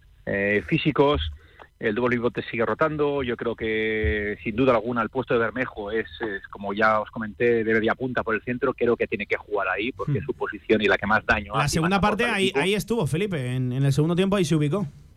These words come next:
Speaker 1: Ahí se ubicó, y yo creo que esa es su posición natural.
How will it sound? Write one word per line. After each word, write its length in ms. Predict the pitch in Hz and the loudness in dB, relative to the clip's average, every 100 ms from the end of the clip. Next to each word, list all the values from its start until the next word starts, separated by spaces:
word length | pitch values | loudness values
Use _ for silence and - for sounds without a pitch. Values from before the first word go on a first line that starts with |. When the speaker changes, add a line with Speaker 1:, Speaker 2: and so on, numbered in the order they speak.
| - - - - - | -20 -20 -20 -6 2
Speaker 1:
Ahí 180 | 120 127 | 4 4
se 80 | |
ubicó, 460 | 160 131 156 151 101 | 2 4 2 0 -4
y 100 | 110 | -4
yo 160 | 127 131 | -4 -2
creo 220 | 143 147 | 0 0
que 220 | 151 143 | -2 -2
esa 140 | 143 175 | -2 -4
es 60 | |
su 100 | 202 | -4
posición 360 | 170 156 147 131 | -8 -8 -8 -8
natural. 540 | 110 117 143 139 92 | -6 -4 -2 -2 -4